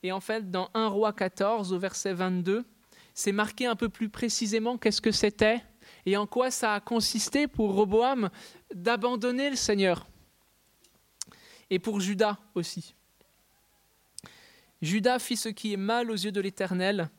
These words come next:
et par les péchés qu'ils commirent, ils excitèrent sa jalousie plus que ne l'avaient jamais fait leur père.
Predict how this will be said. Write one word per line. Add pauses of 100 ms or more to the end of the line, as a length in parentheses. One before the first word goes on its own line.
(440)
et
par
les
péchés
qu'ils
commirent,
ils
excitèrent
sa
jalousie (100)
plus
que
ne
l'avaient
jamais
fait
leur
père.